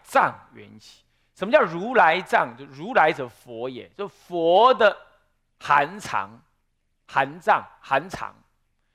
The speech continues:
佛的一切功德、功能的含藏，含藏在这个如来藏这个观念之下。它是不是一个具体的东西？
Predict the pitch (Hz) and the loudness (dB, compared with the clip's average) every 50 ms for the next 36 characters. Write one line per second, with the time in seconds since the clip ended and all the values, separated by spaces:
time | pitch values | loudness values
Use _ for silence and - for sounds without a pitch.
0 | _ _ _ _ - 190 240 320 339 320 269 277 - - 330 262 - - 285 269 | _ _ _ _ 0 2 2 4 2 2 -2 -4 -4 -2 -2 -2 -2 -2 -2 -2
1 | 277 277 277 254 196 185 160 160 180 - - 311 285 269 285 285 269 233 175 139 | -2 -2 -4 -6 -4 -2 -2 -2 -2 -4 -4 -2 -2 -2 -4 -6 -6 -6 -6 -6
2 | 135 147 180 180 160 147 - - - 110 131 147 175 165 - 113 104 92 92 _ | -8 -12 -16 -10 -10 -10 -10 -10 -12 -14 -14 -14 -16 -16 -14 -12 -12 -14 _ _
3 | _ _ _ _ _ _ _ _ _ _ _ _ - - 165 202 170 165 165 165 | _ _ _ _ _ _ _ _ _ _ _ _ -4 -4 -4 -2 -2 -4 -4 -2
4 | 170 170 143 165 143 143 131 127 131 139 131 127 123 127 123 - - 226 156 120 | -4 -4 -4 -6 -12 -16 -16 -16 -10 -4 -2 -2 -2 -4 -4 -2 -2 0 0 -2
5 | 110 110 - 120 117 110 - - 131 120 120 120 110 104 _ 110 101 98 _ - | -4 -12 -20 -20 -20 -14 -10 -8 -8 -8 -10 -14 -20 -20 _ _ _ _ _ -20
6 | 98 - _ _ _ _ _ _ - _ - - 381 381 381 508 - - 381 349 | -20 -20 _ _ _ _ _ _ -20 _ 0 2 4 4 4 2 0 -4 -6 -4
7 | 330 320 254 226 - 339 294 190 156 156 - 170 214 262 247 247 233 - - 233 | -4 -6 -6 -6 -6 -8 -8 -8 -8 -12 -10 -6 -6 -6 -6 -6 -10 -12 -12 -12
8 | 226 240 - | -12 -14 -16